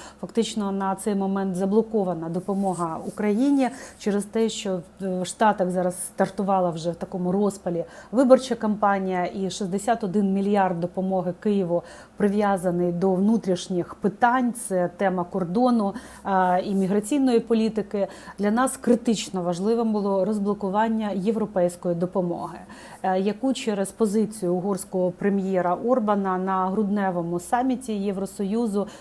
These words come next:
не змогли, е, підтре-, підтвердити Україні.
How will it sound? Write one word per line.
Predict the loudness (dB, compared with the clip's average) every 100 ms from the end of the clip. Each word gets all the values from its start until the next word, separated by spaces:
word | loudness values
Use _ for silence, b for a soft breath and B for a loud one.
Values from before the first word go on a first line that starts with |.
| B
не | -2 0
змогли, | 0 -2 0 2 2
е, | 0 -2 0 -2 -4
підтре-, | -10 2 4 4 0
підтвердити | -6 0 2 2 0 -2 -2
Україні. | -4 -6 -8 -6 -10